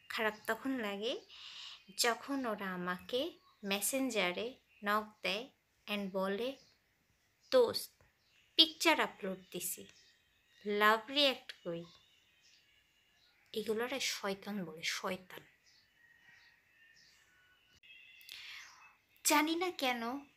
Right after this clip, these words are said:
সারা বছর মানুষ বিয়ে করে না। বিয়ে করতে মানুষের ইচ্ছা হয় উইন্টারে। সমস্যা নেই, উইন্টারে বিয়ে করো, কী সমস্যা ভাই? But উইন্টারে যে আমার শাড়ি পরতে হয়,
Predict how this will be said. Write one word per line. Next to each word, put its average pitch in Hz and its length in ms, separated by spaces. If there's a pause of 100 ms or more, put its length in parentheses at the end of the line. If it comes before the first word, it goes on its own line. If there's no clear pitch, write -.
(220)
সারা 311 540
বছর 320 360
মানুষ 277 580 (180)
বিয়ে 214 200
করে 180 400
না। 185 140 (540)
বিয়ে 294 220
করতে 294 560 (160)
মানুষের 226 420 (120)
ইচ্ছা 254 380
হয় 220 260 (340)
উইন্টারে। 240 600 (960)
সমস্যা 392 560
নেই, 269 300 (240)
উইন্টারে 311 340
বিয়ে 262 240
করো, 226 420 (240)
কী 403 160
সমস্যা 226 500
ভাই? 226 300 (1300)
But 240 380 (640)
উইন্টারে 302 480
যে 233 120
আমার 220 180
শাড়ি 240 340
পরতে 233 400
হয়, - 220